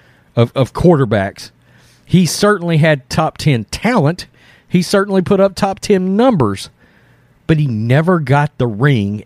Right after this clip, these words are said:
And yes, championships, championships are what people are judged on, period. It's the reason why Aaron Rodgers takes as much heat as he does,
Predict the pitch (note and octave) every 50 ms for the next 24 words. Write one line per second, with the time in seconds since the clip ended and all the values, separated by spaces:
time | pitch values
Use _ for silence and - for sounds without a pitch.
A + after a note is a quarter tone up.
0 | _ - B2+ B2+ B2 B2 C3 D3+ F3 E3+ C3+ C3 C3 - - - - C#3 D#3 F3
1 | - D#3+ C3 A#2 G#2+ - A#2+ A#2 A#2+ C3 - - _ _ _ _ _ _ _ _
2 | _ _ _ _ _ _ _ _ _ - - E3+ F3+ F3+ G3+ G3 F3+ D#3 - D#3+
3 | D3+ C#3 - B2+ A#2 A#2 B2 C#3 - - A2 B2+ - - C3 B2 G#2+ A2+ A#2 G2
4 | - A2 A2+ A#2 A2+ A2 G2 F#2 F2+ F#2 A2 G#2 G2 F#2 F2+ _ _ _ - -
5 | - - F#3+ F#3 E3+ C#3 A2+ G#2 A2 - B2 - _ _ _ _ - _ - B2+
6 | D3 F3+ F3 - - - F#3 G3 F#3 F3+ F3+ E3+ E3+ E3 D3 D3+ D#3+ D3 C#3+ C#3
7 | C3 A#2 G#2 F2 C3 C#3 D3+ E3 F3 F3+ F3 E3 D#3+ E3+ E3+ D#3 C#3 A2+ G#2+ A2+
8 | A2 G#2+ - - _ _ _ _ _ _ _ _ _ _ _ _ _ _ - -
9 | F3+ F3 F3 E3 - A2+ B2 C#3+ A#2 C3+ C#3 D3+ F3 F#3 - - - - - A3+
10 | B3+ G#3 - - A#2+ A#2+ G#2+ - C3+ A2+ G#2 G2+ B2 A2+ G#2+ G2 G2+ A2+ - -